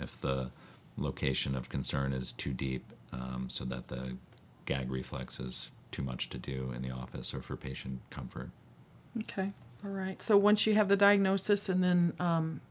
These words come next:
Speaker 2: it, it gets staged so that you know how f-, how advanced?
Speaker 1: Right, so the, the biopsy helps tell us a lot. Often there are scans that are done, like C T scans, sometimes an M R I scan. There are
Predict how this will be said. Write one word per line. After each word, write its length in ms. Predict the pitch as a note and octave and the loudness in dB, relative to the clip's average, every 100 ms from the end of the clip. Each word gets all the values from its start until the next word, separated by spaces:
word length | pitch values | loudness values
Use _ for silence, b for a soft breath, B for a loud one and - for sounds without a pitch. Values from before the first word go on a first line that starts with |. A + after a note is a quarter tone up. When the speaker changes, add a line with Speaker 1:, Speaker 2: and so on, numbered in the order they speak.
| - | -4
Speaker 2:
it, 160 | F3+ - | -2 0
it 160 | F3 - | -2 0
gets 240 | F3 - | 0 0
staged 540 | - D#3+ E3 G#3 - | 2 2 2 2 0
so 180 | - - | 0 -2
that 220 | D#3+ D#3 F#3 | -2 -2 0
you 60 | |
know 120 | E3+ | 2
how 120 | E3 E3 | 2 0
f-, 220 | - - - - - | -4 -14 -20 -18 -4
how 140 | F3+ F3 | 0 0
advanced? 500 | D#3 D#3+ F3 - - - B B - | 2 0 0 -2 -6 -16 B B -2
Speaker 1:
Right, 280 | A#2+ F#2+ D#2+ | 6 8 10
so 140 | G2+ | 8
the, 340 | F2 F2 F2 F2 | 10 10 10 8
the 160 | F#2 | 6
biopsy 500 | D2+ F2+ F#2+ - F#2+ | 8 10 10 8 6
helps 240 | F2+ F2 - | 6 6 6
tell 180 | F2+ | 8
us 200 | F2+ - - | 8 6 2
a 60 | F2 | 2
lot. 400 | E2+ E2 E2+ - | 4 6 6 4
Often 320 | E2+ E2+ - E2+ | 0 0 4 4
there 240 | D#2+ D#2 | 6 4
are 80 | D#2 | 2
scans 540 | F2 - E2 D#2+ D#2+ - | 0 2 4 4 4 4
that 100 | D#2+ | 4
are 80 | |
done, 340 | D#2 D#2 D#2 D#2 | 4 4 4 2
like 180 | D2 - | 0 -4
C 200 | - D#2 | -4 -2
T 180 | - | -2
scans, 760 | D2+ - D#2 D#2 D2+ D2+ D2+ - - | -2 0 2 2 2 0 0 -4 -6
sometimes 540 | - D2+ C#2+ C#2+ C#2+ D2 | -4 -4 -2 -2 -2 -2
an 80 | |
M 140 | D2 D2 | -2 0
R 120 | C#2+ | 0
I 140 | C#2+ | 2
scan. 680 | D2 - D2+ D2 C#2+ C#2+ C#2+ C#2+ B B B - | 0 0 0 0 0 0 -2 -4 B B B -8
There 260 | D#2+ D2+ D2 | -2 0 0
are 480 | A#1 D2 C#2+ C#2+ | 0 0 2 2